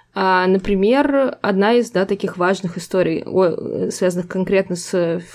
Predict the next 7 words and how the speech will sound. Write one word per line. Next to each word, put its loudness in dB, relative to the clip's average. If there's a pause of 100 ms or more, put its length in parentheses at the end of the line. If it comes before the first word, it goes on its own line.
в, -6
м, -4 (100)
э, -6 (100)
м, -6 (240)
э, -2
историей -2
борьбы, 0